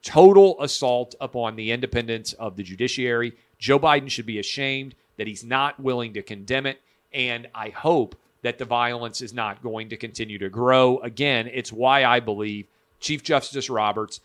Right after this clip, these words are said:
needs to sign on to this five four opinion, make it six three, overturning Roe v. Wade, and go ahead and issue it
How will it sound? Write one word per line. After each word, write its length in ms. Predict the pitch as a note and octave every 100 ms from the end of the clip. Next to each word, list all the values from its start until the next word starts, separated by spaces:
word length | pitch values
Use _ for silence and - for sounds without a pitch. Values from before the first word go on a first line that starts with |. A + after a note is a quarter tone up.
| _ -
needs 280 | B2+ -
to 100 | B2
sign 380 | G#2+ C#3 C3+ D3+
on 180 | C#3+ C3+
to 60 | B2
this 180 | B2
five 380 | - A2+ G#2+ F#2+
four 240 | B2 G#2+ G2
opinion, 480 | - C3 A#2+ A#2 A#2 _ _
make 240 | B2+ C#3
it 140 | E3 -
six 320 | - D3+ -
three, 440 | - B2+ B2 A#2+ A#2+
overturning 640 | B2+ B2 B2+ A#2+ A#2 A2
Roe 200 | G#2+ G#2
v. 160 | G#2
Wade, 420 | G2+ A2+ A2+ A2+ A2+
and 160 | A#2
go 220 | G#2+ A#2 B2
ahead 380 | G#2+ G#2+ G2+ _ _ _ -
and 300 | A#2 A2 A2
issue 440 | C#3+ A#2+ - A2 G2+
it 160 | F#2+